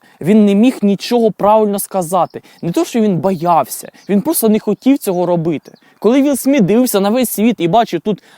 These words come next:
безграничні можливості, які він хотів злітити вверх,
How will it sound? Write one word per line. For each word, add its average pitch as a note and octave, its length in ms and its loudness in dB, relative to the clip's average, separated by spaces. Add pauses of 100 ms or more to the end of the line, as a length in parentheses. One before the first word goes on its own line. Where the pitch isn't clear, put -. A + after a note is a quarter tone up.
безграничні A3+ 720 2
можливості, G3+ 840 -2 (220)
які A#3 420 -2 (320)
він A3 160 0
хотів A3+ 340 0
злітити A3 640 2
вверх, F3+ 500 -2